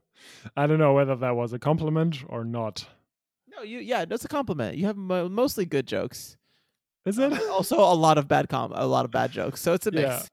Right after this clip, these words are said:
Speaker 1: I mean,
Speaker 2: It's
Speaker 1: a lot of
Speaker 2: backhand
Speaker 1: them
Speaker 2: and
Speaker 1: are
Speaker 2: compliment.
Speaker 1: deliberately bad, though.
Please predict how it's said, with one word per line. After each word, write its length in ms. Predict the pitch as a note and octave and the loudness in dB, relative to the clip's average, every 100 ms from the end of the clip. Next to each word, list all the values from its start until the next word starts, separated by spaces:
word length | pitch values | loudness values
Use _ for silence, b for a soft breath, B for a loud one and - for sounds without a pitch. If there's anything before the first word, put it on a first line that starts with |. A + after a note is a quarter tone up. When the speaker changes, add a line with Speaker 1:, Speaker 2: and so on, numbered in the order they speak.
| - | 2
Speaker 1:
I 80 | A3 | 6
mean, 180 | B3 F#3+ | 8 8
Speaker 2:
It's 80 | F3+ | 6
Speaker 1:
a 40 | |
lot 40 | D#3 | 4
of 40 | |
Speaker 2:
backhand 160 | F3 F3 | 6 6
Speaker 1:
them 80 | |
Speaker 2:
and 220 | D#3 D#3+ E3 | 4 4 4
Speaker 1:
are 60 | |
Speaker 2:
compliment. 60 | - | 4
Speaker 1:
deliberately 560 | D#3+ D#3+ D3 C#3+ A#2+ B2 | 4 4 4 2 0 -6
bad, 320 | B2 B2 A2 | -4 -6 -6
though. 340 | B2+ B2 B2+ | -8 -6 -6